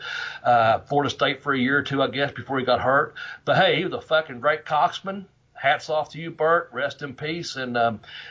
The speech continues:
uh, we could go through any number of lists of movies from any decade, uh, for the last thirty or probably thirty-five years, and,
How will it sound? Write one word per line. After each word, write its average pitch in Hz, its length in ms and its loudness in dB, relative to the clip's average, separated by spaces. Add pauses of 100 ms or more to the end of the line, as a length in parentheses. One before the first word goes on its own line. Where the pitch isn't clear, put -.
(120)
uh, 120 180 2
we 123 80 0
could 120 140 -10
go 156 100 6
through 147 240 -2
any 165 200 0
number 160 320 2
of 135 120 -2
lists 156 260 -2
of 127 60 -4
movies 151 380 0
from 120 160 -4
any 143 140 -4
decade, 151 640 0 (260)
uh, 117 200 4 (100)
for 117 140 -8
the 113 80 -10
last 131 300 0
thirty 139 280 0
or 120 160 -10 (160)
probably 143 320 2
thirty-five 131 520 2
years, 135 380 -6
and, 113 120 -8